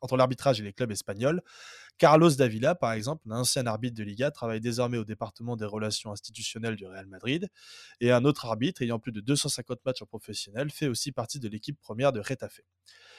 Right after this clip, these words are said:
Si on remonte un peu le temps, on se rappelle évidemment des liens très proches entre les arbitres et le Real Madrid sous Franco, période où le Barça peinait beaucoup plus à remporter des trophées et pas uniquement pour des problèmes de jeu.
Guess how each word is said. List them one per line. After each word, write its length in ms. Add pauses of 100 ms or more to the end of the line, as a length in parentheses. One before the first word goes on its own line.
(260)
Si 180
on 120
remonte 320
un 40
peu 140
le 80
temps, 160
on 120
se 140
rappelle 280
évidemment 420
des 120
liens 200
très 240
proches 360
entre 180
les 160
arbitres 340
et 60
le 80
Real 240
Madrid 280
sous 140
Franco, 480 (480)
période 300
où 40
le 100
Barça 340
peinait 240
beaucoup 280
plus 280
à 40
remporter 420
des 100
trophées 500
et 100
pas 220
uniquement 460
pour 160
des 80
problèmes 340
de 120
jeu. 160